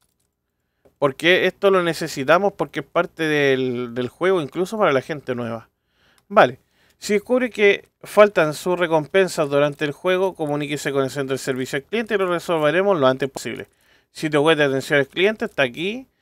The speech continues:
y el correo electrónico de atención al cliente, el Nike, está ahí. Nos gustaría aprovechar esta oportunidad para disculparnos con todos ustedes por los problemas que han encontrado desde el lanzamiento y reiterar nuestra determinación para resolver cualquier problema futuro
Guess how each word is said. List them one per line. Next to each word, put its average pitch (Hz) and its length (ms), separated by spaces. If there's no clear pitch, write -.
y 151 80
el 151 60
correo 165 220
electrónico 190 540
de 185 60
atención 180 360
al 180 80
cliente, 180 320
el 165 120
Nike, 190 340
está 131 240
ahí. 113 220
Nos 208 160
gustaría 208 320
aprovechar 196 420
esta 196 160
oportunidad 160 480
para 151 180
disculparnos 170 600
con 135 180
todos 165 200
ustedes 185 200
por 165 140
los 151 100
problemas 151 400
que - 80
han 147 80
encontrado 147 440
desde 156 180
el 139 60
lanzamiento 139 520
y 160 40
reiterar 143 360
nuestra 170 240
determinación 139 580
para 175 140
resolver 147 340
cualquier 170 300
problema 165 320
futuro 160 500